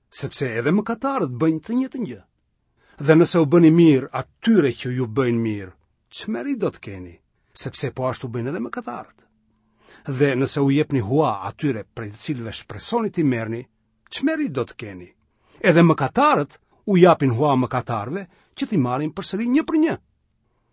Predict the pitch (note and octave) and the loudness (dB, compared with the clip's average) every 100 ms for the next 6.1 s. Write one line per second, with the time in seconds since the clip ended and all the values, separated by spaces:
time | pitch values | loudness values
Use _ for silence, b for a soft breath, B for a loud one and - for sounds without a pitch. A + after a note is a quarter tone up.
0 | _ - A#2 A2 G2 D3 D#3+ D#3 D3 C#3+ | _ -10 -10 -8 -2 4 6 6 4 2
1 | C3 _ _ - A2 G#2+ C#3+ G#3+ - - | -2 _ _ -4 -4 -2 -2 -2 -8 -10
2 | G#2+ F#2+ - _ _ _ A2+ A2 D3 G#3+ | -10 -12 -20 _ _ _ -12 0 2 4
3 | G#3 B2+ F2+ E2+ _ _ _ _ _ C#3 | 4 0 -4 -16 _ _ _ _ _ -2
4 | F3+ F#3 C#3+ C3+ D3+ E3 E3 F3 A#3 A3 | 0 2 4 4 4 2 -4 -2 -2 -2
5 | A3 G3 G#3+ G3+ F#3+ - - E3 D#3+ - | 2 4 4 2 0 -4 -4 -2 0 -4